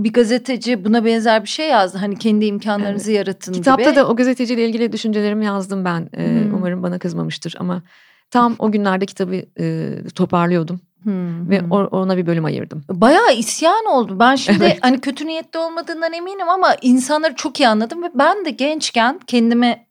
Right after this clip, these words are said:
Speaker 1: e, düşündüm. Hani üniversitede gelirlerdi, öyle böyle konuşurlardı. Ben bir de çok küçük girmiştim üniversiteye falan. On altımda girmişim. İşte, e, on yedimde çalışmaya başlamışım falan.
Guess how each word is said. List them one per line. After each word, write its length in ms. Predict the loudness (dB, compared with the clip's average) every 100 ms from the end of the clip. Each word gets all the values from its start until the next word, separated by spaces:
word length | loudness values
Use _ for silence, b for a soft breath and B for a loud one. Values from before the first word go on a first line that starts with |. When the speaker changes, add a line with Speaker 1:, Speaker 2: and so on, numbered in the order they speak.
| -4
Speaker 1:
e, 300 | -4 -4 -8 -8
düşündüm. 540 | -8 -6 -8 -4 -6 -6 B B B
Hani 160 | 4 4
üniversitede 600 | 4 4 4 2 -4 -2
gelirlerdi, 880 | -2 -2 2 4 4 0 -4 -4 -2
öyle 280 | -2 0 0
böyle 160 | -2
konuşurlardı. 800 | 0 0 0 -2 0 2 2 2
Ben 200 | 0 0
bir 60 | -2
de 80 |
çok 220 | -6 -10 -16
küçük 280 | -16 -10
girmiştim 440 | -6 -6 -6 -10 -10
üniversiteye 440 | -6 -6 -8 -12
falan. 220 | -8 -8 -4
On 160 | 0
altımda 440 | 2 0 -2 -8 -6
girmişim. 540 | -6 -10 -10 -10 -10 B B B
İşte, 240 | -10 0 2 2 -2
e, 220 | -2 -2
on 200 | 2 2
yedimde 420 | 4 2 0 -2
çalışmaya 480 | -2 -4 -4 -2 2
başlamışım 500 | 2 0 -6 -16 -16
falan. 280 | -10 -6